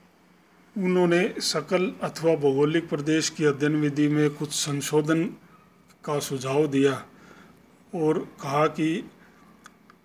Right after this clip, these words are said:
भौगोलिक प्रदेश की स्थान पर हमें कॉम्पेज नाम के प्रदेश बनाने चाहिए। उनका मानना था कि किसी प्रदेश की विशिष्ट पहचान विकसित करने में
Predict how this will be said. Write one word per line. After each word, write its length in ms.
भौगोलिक 560
प्रदेश 400
की 460
स्थान 420
पर 160
हमें 320
कॉम्पेज 760
नाम 400
के 200
प्रदेश 500
बनाने 460
चाहिए। 420
उनका 300
मानना 360
था 160
कि 180
किसी 440
प्रदेश 560
की 200
विशिष्ट 560
पहचान 580
विकसित 580
करने 400
में 300